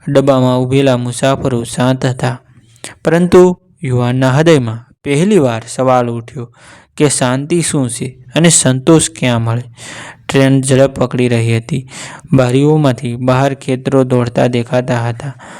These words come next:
અંદરનું વાતાવરણ છે એ ધીમે ધીમે ગાઢ થતું જતું હતું. મોટાભાગના મુસાફરો ઊંઘી ગયા હતા. પણ થોડા લોકો વાતો કરતા હતા. એક ખૂણામાં બેઠેલો વેપારી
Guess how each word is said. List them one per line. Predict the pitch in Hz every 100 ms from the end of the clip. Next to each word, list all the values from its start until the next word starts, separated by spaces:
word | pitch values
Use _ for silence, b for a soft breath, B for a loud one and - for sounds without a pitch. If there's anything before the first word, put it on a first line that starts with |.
| B -
અંદરનું | 135 139 143 147 151 131
વાતાવરણ | 123 127 131 135 143 139
છે | 131 127 113 B B B B -
એ | 139 123
ધીમે | 123 127 143 143 147 143 135 131
ધીમે | 131 151 123 120
ગાઢ | 123 123 139
થતું | 135 127 123 131
જતું | 127 123 - 120
હતું. | 120 - - B B B B B 151
મોટાભાગના | 131 147 147 135 147 147
મુસાફરો | 139 127 - 131 139 147 123 113 -
ઊંઘી | 143 131 151
ગયા | 143 127 120 113
હતા. | 117 131 - B B B B 135
પણ | 127
થોડા | 120 143 135 131
લોકો | 135 135 131 131 135 131 139
વાતો | 127 120 127
કરતા | 120 117 - 117
હતા. | 113 113 120 - _ b b b b - -
એક | 190 202 -
ખૂણામાં | 147 139 160 135 113 - 131
બેઠેલો | 131 135 143 147
વેપારી | 127 120 127 131 117